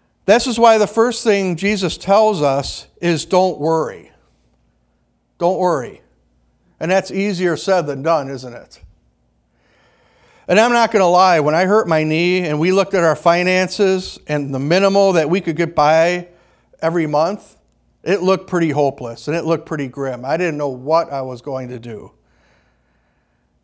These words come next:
I actually called my brother and said, "Hey, can I move into your, <laughs> if it comes to that, can we move into your basement?" Because I thought that's where we're going. And during this time, I woke up one morning to spend some time with God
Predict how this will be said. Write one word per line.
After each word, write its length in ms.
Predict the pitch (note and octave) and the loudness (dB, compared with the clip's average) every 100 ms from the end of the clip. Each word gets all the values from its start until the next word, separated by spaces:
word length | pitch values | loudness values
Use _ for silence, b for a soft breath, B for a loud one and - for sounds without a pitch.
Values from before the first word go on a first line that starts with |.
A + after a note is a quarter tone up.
| _ - | _ 0
I 200 | F#3 F#3 | 2 2
actually 340 | E3+ - E3 | 0 -4 -2
called 260 | F3 E3+ E3+ | 2 2 2
my 120 | D#3+ | 0
brother 320 | D#3+ D#3+ D3 | 2 2 2
and 120 | C3 | -2
said, 260 | - C#3 C3+ | -4 -4 -2
"Hey, 260 | D#3+ D3+ | -2 -2
can 140 | C#3+ C#3+ | -4 -6
I 100 | D3 | -4
move 240 | D3 D3 | -4 -4
into 180 | D3 C#3+ | -4 -6
your, 200 | G#2 - | -10 -12
<laughs> 120 | - | -10
if 220 | D#3 D3+ D#3+ | -6 -6 -6
it 120 | D3+ | -4
comes 280 | E3 D#3+ D#3 | -2 -2 -4
to 80 | E3 | -4
that, 280 | E3 E3+ | -2 -2
can 100 | D3+ | -4
we 160 | C3+ C#3+ | -8 -6
move 240 | C#3 D3 | -4 -4
into 160 | C#3+ C#3 | -4 -4
your 140 | D3 | -4
basement?" 500 | C#3 C#3 B2 A#2+ G#2 _ _ _ - | -4 -8 -10 -14 -20 _ _ _ -12
Because 140 | C#3+ | -4
I 120 | D3 | -2
thought 260 | C#3 D3 C3 | 0 -2 -2
that's 220 | C#3+ C3 | -4 -4
where 180 | C#3+ C3+ | -6 -6
we're 560 | - - C#3 C#3 C3 B2+ - _ | -10 -10 -6 -4 -4 -10 -18 _
going. 480 | C#3 C3 B2 A2+ - _ _ b b b b b b b b | -6 -6 -6 -12 -20 _ _ b b b b b b b b
And 100 | - | -2
during 280 | F3 A#3 A#3+ | 2 2 2
this 140 | A3+ - | -2 2
time, 260 | A3 A3 | 2 4
I 80 | G3+ | 4
woke 260 | F#3+ G3+ G#3 | 4 4 4
up 160 | G3+ | 2
one 180 | F#3+ E3 | 2 0
morning 360 | D3+ D3+ D3 C#3+ | 0 0 -2 -6
to 80 | |
spend 280 | C#3 E3+ D#3 | -6 -2 -2
some 160 | D3+ D3+ | -4 -4
time 240 | E3 D#3 | -2 0
with 180 | C#3+ C#3 | -2 -4
God 440 | C#3+ C#3+ C#3+ C#3+ | 0 2 2 -2